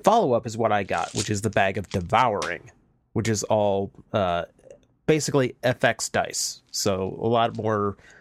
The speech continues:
adventurous in the color schemes, a lot more metallics and glitters and all kinds of neat things. And they all come with, like,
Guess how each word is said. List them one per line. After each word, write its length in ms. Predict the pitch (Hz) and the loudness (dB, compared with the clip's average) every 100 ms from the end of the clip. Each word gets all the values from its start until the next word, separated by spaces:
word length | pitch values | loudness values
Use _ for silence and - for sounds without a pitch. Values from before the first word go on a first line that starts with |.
| - - | -20 -2
adventurous 640 | 135 110 127 113 120 117 | -2 2 2 2 -2 -2
in 60 | 120 | -2
the 40 | 107 | 0
color 240 | 110 110 | 0 0
schemes, 440 | - 113 110 107 | -2 -2 -2 0
a 20 | 117 | 0
lot 140 | 120 | 0
more 100 | 113 | 0
metallics 720 | 117 - 117 104 110 - - | -2 2 2 2 -2 -6 -4
and 260 | 110 107 104 - - - | -2 -2 -6 -10 -8 -2
glitters 440 | 104 104 104 101 | 0 2 0 0
and 120 | 98 | -2
all 100 | 95 | -2
kinds 280 | - 104 101 | -2 -2 -2
of 100 | 104 - - | -4 -8 -4
neat 220 | 113 - | -4 -2
things. 340 | 107 104 107 - _ _ _ _ _ _ _ _ _ _ _ _ - _ _ _ _ _ - - - | -2 -2 -6 -10 _ _ _ _ _ _ _ _ _ _ _ _ -20 _ _ _ _ _ -18 -10 -4
And 80 | 143 | 2
they 60 | 147 | 4
all 140 | 175 | 4
come 180 | - 170 | 2 2
with, 120 | 143 | 4
like, 140 | 135 | 2